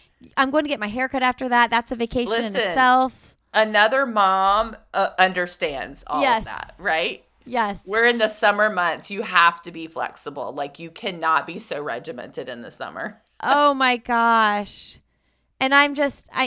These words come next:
Speaker 1: your boys are fourteen and sixteen, and, you know, we
Speaker 2: Yeah.
Speaker 1: were at swim, a swim meet last night. My boys are doing summer swim, which I'm, like, obsessed with. It's so fun.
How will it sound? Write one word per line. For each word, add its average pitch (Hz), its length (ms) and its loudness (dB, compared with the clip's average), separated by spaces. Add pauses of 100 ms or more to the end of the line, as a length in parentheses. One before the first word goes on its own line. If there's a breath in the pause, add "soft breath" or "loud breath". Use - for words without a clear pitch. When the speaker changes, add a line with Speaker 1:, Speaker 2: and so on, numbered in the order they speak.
Speaker 1:
your 240 160 0
boys 262 280 2
are 262 80 -2
fourteen 254 440 0
and 233 120 -6
sixteen, 247 520 -8
and, 208 420 -6 (400)
you 254 100 -6
know, 262 100 6
we 254 120 2
Speaker 2:
Yeah. 269 60 4
Speaker 1:
were 285 60 4
at 285 120 -4
swim, 262 300 -4
a 247 80 -2
swim 247 240 -4
meet 226 160 -8
last 196 280 -4
night. 208 340 -4
My 214 140 -4
boys 202 320 -4
are 226 60 -6
doing 214 200 -8
summer 214 220 -2
swim, 208 260 -6
which 202 160 -4
I'm, 190 320 -4
like, 208 140 -6
obsessed 202 420 -4
with. 190 160 -10
It's - 140 -12
so 214 160 -6
fun. 190 380 -6